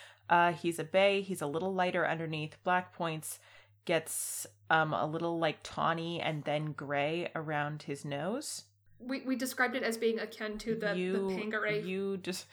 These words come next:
Speaker 1: <laughs> you described it.
Speaker 2: Do you disagree with me?
Speaker 1: I just think it's easy to, like, learn a new term and then apply it to everyone. And I think actually a lot of horses have this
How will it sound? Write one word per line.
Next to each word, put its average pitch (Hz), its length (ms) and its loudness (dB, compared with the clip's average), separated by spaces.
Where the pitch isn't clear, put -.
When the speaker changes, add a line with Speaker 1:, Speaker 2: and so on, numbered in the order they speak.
Speaker 1:
<laughs> - 160 -12
you 208 280 2
described 240 840 6
it. 285 60 2
Speaker 2:
Do 320 80 6
you 320 160 4
disagree 254 520 0
with 403 120 2
me? 508 160 0
Speaker 1:
I 302 240 12
just 339 240 0
think 269 460 2
it's 240 360 0
easy 208 480 -2
to, 202 260 -4
like, 175 460 2
learn 165 300 2
a 170 60 -2
new 180 160 -2
term 156 560 0
and 151 200 -2
then 151 100 0
apply 135 380 4
it 147 340 2
to 143 260 0
everyone. 143 560 0
And 135 140 -2
I 143 80 0
think 143 300 -6
actually 151 520 4
a 82 80 4
lot 143 380 6
of 190 140 4
horses 202 580 0
have 165 500 4
this - 420 -2